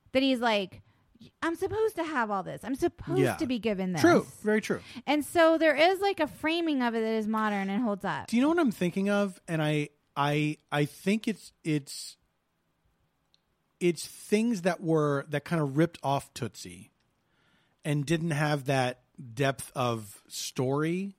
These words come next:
Speaker 2: You know what I mean?
Speaker 1: Uh-huh.
Speaker 2: Do you, <laughs> there was a sitcom,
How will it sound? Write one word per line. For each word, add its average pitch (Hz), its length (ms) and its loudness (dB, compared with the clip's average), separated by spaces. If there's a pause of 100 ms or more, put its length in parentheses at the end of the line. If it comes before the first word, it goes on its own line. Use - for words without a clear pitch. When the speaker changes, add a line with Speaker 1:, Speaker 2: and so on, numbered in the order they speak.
Speaker 2:
You 143 120 -2
know 143 80 0
what 143 100 0
I 143 80 0
mean? 147 380 -2 (120)
Speaker 1:
Uh-huh. 226 280 -16 (300)
Speaker 2:
Do 175 80 4
you, 202 160 8 (280)
<laughs> - 280 -6
there 165 240 0
was 247 160 -2
a 302 80 -2
sitcom, 139 760 -4